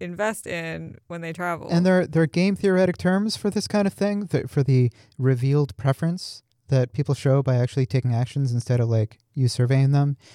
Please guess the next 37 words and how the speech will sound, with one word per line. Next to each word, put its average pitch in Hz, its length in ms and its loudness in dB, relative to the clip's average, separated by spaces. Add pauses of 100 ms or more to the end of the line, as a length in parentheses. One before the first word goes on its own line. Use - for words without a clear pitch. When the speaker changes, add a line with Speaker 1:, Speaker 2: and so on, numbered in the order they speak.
(140)
Speaker 2:
But 123 160 0
I, 139 220 2
I 151 120 2
feel 185 180 -2
like 220 160 -2
this, 214 160 -4
this 214 260 -8
one 254 100 -2
doesn't 247 220 0
need 247 160 -2
game 254 180 0
theory. - 380 -2 (500)
Yeah, 175 300 4
if 127 160 2
things 160 260 0
are 151 60 2
difficult, 127 640 -2
then 131 340 0
people 156 300 -6
just 175 140 -8
kinda 165 280 0
don't 160 220 0
do 165 160 0
them. 131 380 0 (320)
The, - 120 -8
at 156 80 -4
the 190 80 0
end 202 140 0
of - 20 0
the 185 100 2
interview, 160 360 0
by 135 120 4
the 135 100 4
way, 131 120 6
Li-, 131 220 2
Liz 165 240 2
asked, 151 560 2